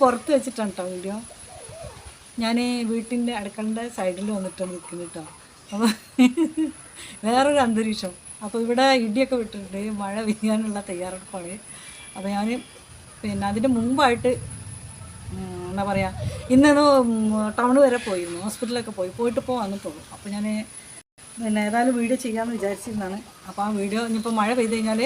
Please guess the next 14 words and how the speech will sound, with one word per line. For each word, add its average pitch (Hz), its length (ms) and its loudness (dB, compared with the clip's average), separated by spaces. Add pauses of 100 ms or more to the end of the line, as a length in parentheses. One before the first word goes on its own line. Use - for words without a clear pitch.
(120)
അകത്തുനിന്നാലും 254 560 2
പുറത്തുനിന്നാലും 220 540 -2
ഒരുപോലെ 208 400 -4
ചെയ്യാനുള്ള 196 420 -4
സൗണ്ട് 175 200 -8
ഉണ്ടാവും, 170 200 -6
അപ്പോൾ 208 140 -4
ക്ലിയർ 208 260 -2
ഉണ്ടാവില്ല. 160 260 -4 (280)
അപ്പോൾ 247 160 -2
അതിൻ്റെ 233 280 4
മുമ്പായിട്ട് 247 400 2
നാല് 220 220 0
വാക്ക് 262 320 -6